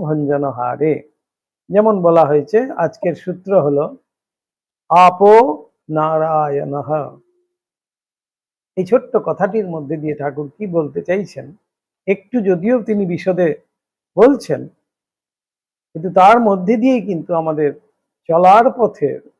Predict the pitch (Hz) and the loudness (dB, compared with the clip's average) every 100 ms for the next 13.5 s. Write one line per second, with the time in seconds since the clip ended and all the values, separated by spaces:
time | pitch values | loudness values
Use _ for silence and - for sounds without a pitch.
0 | _ _ _ _ _ _ _ _ _ _ | _ _ _ _ _ _ _ _ _ _
1 | _ _ _ _ _ _ 156 - 180 170 | _ _ _ _ _ _ -14 -10 -4 -2
2 | 147 139 - _ 156 185 196 208 - 226 | -2 -6 -12 _ -2 2 2 2 0 0
3 | 214 240 214 208 185 180 165 185 175 143 | 0 -4 -6 -6 -6 -6 -6 -6 -4 -4
4 | 131 131 127 - 143 - _ - 180 220 | -4 -6 -12 -16 -20 -20 _ -4 -2 0
5 | 220 180 170 165 139 139 160 180 190 147 | -2 -4 -4 -6 -4 -6 -4 -4 -6 -8
6 | 123 127 131 - _ _ - _ _ - | -10 -12 -14 -14 _ _ -20 _ _ -20
7 | _ _ _ _ _ _ _ _ _ _ | _ _ _ _ _ _ _ _ _ _
8 | _ _ _ _ _ _ 175 185 180 170 | _ _ _ _ _ _ -2 0 2 0
9 | 165 180 175 147 - 180 208 202 151 - | 0 -2 -2 -4 -6 -2 0 -2 -4 -14
10 | - _ _ _ _ _ _ _ - 208 | -18 _ _ _ _ _ _ _ 0 2
11 | 180 175 226 269 277 233 214 190 180 175 | 2 -2 0 0 0 0 0 0 -4 -8
12 | 151 160 - - - - 165 156 180 165 | -8 -6 -2 -4 -4 -8 -4 -2 -2 -2
13 | - - 175 139 | -4 -6 -4 -6